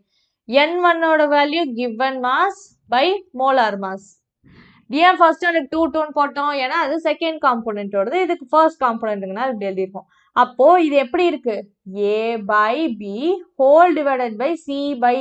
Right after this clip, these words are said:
D-ன்னு இருந்தா அதுக்கு ஆன்சர் என்னது? ஏ டி by பி சி. ஞாபகம் இருக்கா இது?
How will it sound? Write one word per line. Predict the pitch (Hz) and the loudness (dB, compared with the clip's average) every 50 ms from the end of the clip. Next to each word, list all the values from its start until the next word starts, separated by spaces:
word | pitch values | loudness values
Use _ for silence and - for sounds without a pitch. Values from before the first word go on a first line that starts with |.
| 254 214 | -4 -6
D-ன்னு | 220 240 254 | -8 -8 -8
இருந்தா | 262 254 254 240 247 294 320 | -6 -6 -6 -4 -2 -2 -2
அதுக்கு | 302 277 262 262 254 | -2 -2 -2 -2 -2
ஆன்சர் | 269 277 294 269 285 240 254 240 | -2 -2 -4 -8 -8 -8 -6 -4
என்னது? | 233 233 220 196 202 190 190 185 | -4 -4 -4 -2 -4 -6 -4 -4
ஏ | 208 220 226 233 240 247 240 | -2 -2 0 0 0 -2 -2
டி | 233 214 247 240 247 247 247 | -4 -4 -6 -6 -6 -6 -6
by | 214 202 240 262 311 370 392 403 _ _ _ _ _ _ _ _ _ _ _ _ _ _ _ _ _ _ _ _ _ _ _ _ _ _ _ _ _ _ _ _ _ _ _ _ - 196 | -4 -2 -2 0 0 0 -2 -4 _ _ _ _ _ _ _ _ _ _ _ _ _ _ _ _ _ _ _ _ _ _ _ _ _ _ _ _ _ _ _ _ _ _ _ _ -10 -8
பி | 254 269 277 285 285 | -6 -4 -4 -4 -4
சி. | 247 - - 240 - 233 | -6 -8 -10 -12 -10 -8
ஞாபகம் | 220 247 254 262 240 262 262 | -4 0 0 2 4 4 2
இருக்கா | 247 247 240 262 254 | 2 2 0 0 0
இது? | 247 247 330 339 277 240 | 0 0 2 0 0 -2